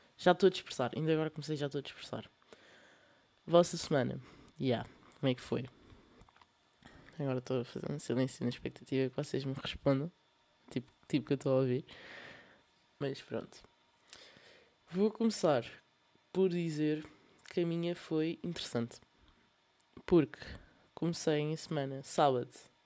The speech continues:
a ir ver o espetáculo do Miguel Luz, ao vivo. Janela Aberta ao vivo. Que, quem não sabe, é dos meus podcasts favoritos. E eu gosto bem do Luz, já o acompanho há bué de anos.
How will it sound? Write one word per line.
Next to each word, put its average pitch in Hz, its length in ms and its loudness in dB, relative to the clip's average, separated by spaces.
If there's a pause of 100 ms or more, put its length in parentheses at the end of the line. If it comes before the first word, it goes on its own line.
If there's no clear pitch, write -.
(160)
a 151 60 0
ir 170 140 2
ver 170 220 2
o 147 40 -8
espetáculo 156 480 0
do 160 60 2
Miguel 147 240 4
Luz, 143 280 0 (360)
ao 147 120 2
vivo. 143 320 -4 (440)
Janela 151 380 -2
Aberta 143 280 -6
ao 139 80 -2
vivo. 139 260 -8 (1080)
Que, 151 540 -6 (920)
quem 175 100 -2
não 156 140 0
sabe, 151 280 2
é 147 100 4
dos 143 100 -4
meus 151 180 -4
podcasts - 440 -4
favoritos. 147 580 -2 (180)
E 139 140 -8
eu 143 80 -6
gosto 143 340 -6
bem 139 160 -4
do 147 160 -4
Luz, 151 480 -4
já 131 80 -4
o 135 40 -2
acompanho 131 480 -6
há - 20 -6
bué 127 220 -2
de 131 60 -2
anos. 131 440 -6